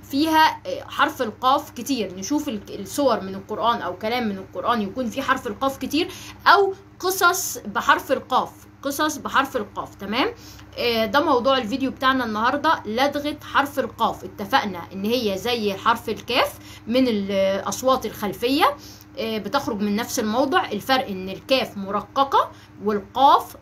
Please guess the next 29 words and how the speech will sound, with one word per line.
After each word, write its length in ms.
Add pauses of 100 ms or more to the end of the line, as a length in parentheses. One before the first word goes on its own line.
مفخمة. 680 (560)
آه، 360
ده 180
خافض 400
اللسان 400
اللي 140
اتفقنا 440
عليه، 440 (220)
اللي، 300
اللي، 140
اللي 280
كان 240
كذا 200
حد 220
سأل 260
هو 180
ده 260
إيه، 400
إيه 220
خافض 280
شكله 340
عامل 180
إزاي؟ 180
هو 140
ده 100
خافض 280
اللسان، 380
بنجيبه 400
من 260